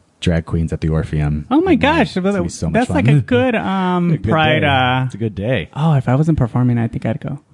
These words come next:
Speaker 2: Rats.
Speaker 1: Yeah. I think I asked you if you want a ticket and you never got back. Or you
Speaker 2: Really?
Speaker 1: s-, yeah.
Speaker 2: Oh, because I think I was
Speaker 1: Probably busy.
Speaker 2: Yeah.
Speaker 1: Yeah.
Speaker 2: Hmm.
Speaker 1: But we're thinking of going to Pride all day, so we'll probably see your comedy show there and then go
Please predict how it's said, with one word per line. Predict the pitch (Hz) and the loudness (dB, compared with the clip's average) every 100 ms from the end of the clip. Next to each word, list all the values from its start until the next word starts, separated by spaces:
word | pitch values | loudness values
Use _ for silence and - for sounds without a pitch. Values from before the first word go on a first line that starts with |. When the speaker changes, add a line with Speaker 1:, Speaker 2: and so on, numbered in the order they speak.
| _ _ _ _ _ _ | _ _ _ _ _ _
Speaker 2:
Rats. | - 120 123 101 90 92 - - | -2 0 2 0 -2 -6 -8 -12
Speaker 1:
Yeah. | 92 82 76 76 - _ - | -8 -6 -6 -8 -12 _ 0
I | |
think | 156 240 | 2 2
I | |
asked | 214 120 117 - | 0 -2 0 0
you | |
if | 104 | 0
you | 98 | 2
want | 98 | 0
a | 92 | 0
ticket | 107 92 78 | -2 -4 -2
and | 87 | 0
you | |
never | 85 80 | 0 -2
got | 76 65 | -6 -6
back. | 76 76 - - | -8 -10 -14 -12
Or | - | -2
you | 101 | 2
Speaker 2:
Really? | 139 170 | 4 2
Speaker 1:
s-, | 208 | 2
yeah. | 101 87 82 78 - _ - | 0 -2 -4 -6 -16 _ 0
Speaker 2:
Oh, | 135 | 2
because | 135 131 | 2 2
I | 120 | 2
think | 120 131 | 2 2
I | 120 | 2
was | 110 110 - - | 0 -2 -6 -2
Speaker 1:
Probably | 87 80 76 | 0 2 0
busy. | 76 73 76 73 | -2 -2 -2 0
Speaker 2:
Yeah. | - 110 104 85 | 2 2 2 0
Speaker 1:
Yeah. | 76 67 90 - _ - | -2 -4 -8 -16 _ -16
Speaker 2:
Hmm. | - 127 - - - - - | 0 0 2 0 0 0 0
Speaker 1:
But | - | 0
we're | 101 | 0
thinking | 104 101 90 | 0 0 0
of | 78 | 0
going | - 78 | 0 0
to | 76 | 0
Pride | - 80 76 | 0 0 0
all | 78 | 0
day, | 73 76 | 0 0
so | 78 76 | 0 0
we'll | 76 | 0
probably | 78 76 | 0 0
see | - | 0
your | 76 | -2
comedy | 73 - 78 76 76 78 | 0 0 2 2 2 0
show | - 78 73 73 73 | 0 2 2 2 0
there | 71 78 76 76 | 0 0 0 0
and | 76 | 0
then | 76 73 | 0 0
go | 76 69 71 | 0 0 0